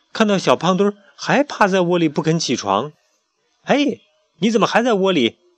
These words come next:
你要学母鸡孵蛋吗？”大嗓门嘲笑他。“别烦我，啰嗦鬼。”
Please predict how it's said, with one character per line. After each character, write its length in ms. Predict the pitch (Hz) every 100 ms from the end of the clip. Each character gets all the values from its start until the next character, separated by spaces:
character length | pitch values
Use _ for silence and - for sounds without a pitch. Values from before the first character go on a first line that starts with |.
| _ -
你 100 | 160
要 140 | 190
学 160 | 190 214
母 160 | 165
鸡 180 | 147 196
孵 140 | 185
蛋 180 | 180 254
吗？” 300 | 202 135 - - _ _ _ _ _ -
大 120 | 127
嗓 160 | 127
门 300 | 110 104 117
嘲 240 | 131 107 101
笑 160 | 135
他。 240 | 98 95 107 _ _ _ _ _ _ _ _ _ _ _ - - _ _ -
“别 140 | 135
烦 200 | 123 117
我， 220 | 104 95 _ _
啰 220 | 214 143
嗦 180 | 113 113
鬼。” 280 | 101 104 107